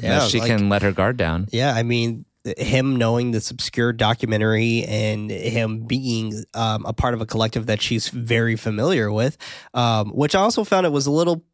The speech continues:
Speaker 1: plot holy 'cause I was just like, maybe she could have just, I, I, like, I played in my head, like, she could have just been on edge if she was, like, super familiar with this, like, company. Like, I feel like she would have known who the founders at least were.
Speaker 2: Maybe.
Speaker 1: Um,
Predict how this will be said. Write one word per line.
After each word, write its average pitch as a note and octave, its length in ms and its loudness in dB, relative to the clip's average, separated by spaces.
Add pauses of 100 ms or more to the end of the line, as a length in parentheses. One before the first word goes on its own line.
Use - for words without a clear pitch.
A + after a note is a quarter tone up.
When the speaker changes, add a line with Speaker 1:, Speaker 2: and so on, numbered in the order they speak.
Speaker 1:
plot - 360 0
holy F3+ 340 0
'cause - 120 -8
I C3 60 0
was C3 100 0
just C3 240 -6
like, A#2 220 -2 (440)
maybe F3 280 2
she E3 160 0
could E3 120 2
have C#3+ 80 -2
just, B2+ 280 -2
I, C3 120 2
I, C3 200 0
like, B2+ 180 2
I A#2 60 2
played D3+ 180 2
in C#3+ 60 0
my B2 80 4
head, B2 80 2
like, A2+ 160 0
she - 160 -8
could - 180 -4
have A3+ 80 0
just B2+ 140 0
been B2 100 0
on G#2+ 140 -4
edge A#2 260 2
if A2 60 -8
she - 120 -2
was, A2 100 -2
like, G#2+ 120 -4
super A2+ 260 -2
familiar C3 500 0
with C3 260 -2
this, - 520 -2 (440)
like, A2+ 280 -2
company. E3+ 360 2
Like, A#2 180 0
I - 60 -4
feel A2+ 120 -2
like A2 100 0
she - 100 -4
would G#2 80 0
have A#2+ 140 -6
known A#2 420 0
who G#3 240 2
the G3+ 120 0 (420)
founders F3+ 680 0
at G3 120 0
least G#3+ 280 -2
were. A#3 260 2
Speaker 2:
Maybe. G2+ 680 -4
Speaker 1:
Um, A#2+ 460 0